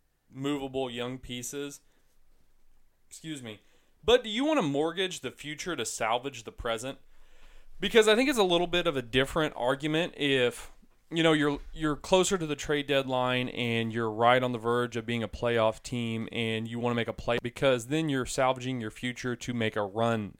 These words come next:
at the present. But I said you're salvaging the future, or you're giving up your future to salvage the present. That's a, that, <sighs> that's a tough call. Do you want to give away your blue chip prospects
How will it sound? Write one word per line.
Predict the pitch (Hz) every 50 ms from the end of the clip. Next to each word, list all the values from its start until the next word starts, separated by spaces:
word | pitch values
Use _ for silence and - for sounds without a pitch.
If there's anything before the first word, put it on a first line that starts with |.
| _ -
at | - 117 -
the | - -
present. | - - 110 104 98 - 95 - - - _ - - - - - - - - - - _ _ - 113 110
But | 127 123 120 117 110 - - _ _ _ _
I | - 123 127
said | 131 - - 143 135 131 131 127 -
you're | 123 127 120 120 117 113
salvaging | - - 135 135 131 127 127 131 123
the | 110 104
future, | - - 131 135 - _ _ _ _ _ _ _ _ _ _ _ _ _ - -
or | - 143 127 120
you're | 110 113 123 120 113 110 107 107 - - - - - -
giving | 127 160 170 170 156
up | 147 143 135
your | 135 120 110
future | - - 165 160 - - 127 110
to | 107
salvage | - - 123 120 117 117 113 113 - -
the | -
present. | - - - - 131 127 117 107 98 95 - _ _ _ _ _ _ _ _ _ _ _ _ _ _ _ _ _ _ _ _ _ _ _ _ _ _ _ _ _ _ _ _ _ _ _ _ _ _ _ _ _ _ _ _ _ _ _ _ _ _ _ -
That's | 165 208 - -
a, | 285 - _ _ -
that, | - 143 180 - - - - - - -
<sighs> | - - -
that's | - 165 175 -
a | 254
tough | - - - 190 190 - -
call. | - - 175 180 175 135 104 98
Do | 95 107 113
you | 120 139 160 170
want | 170 180 180 180 -
to | 160
give | 135 123 127 139 143
away | 147 135 127 131 135 139
your | 143 120 113 110
blue | 107 - 117 123 131
chip | 135 - - - 147 - - -
prospects | - 110 104 104 113 - - - 131 131 147 - - - -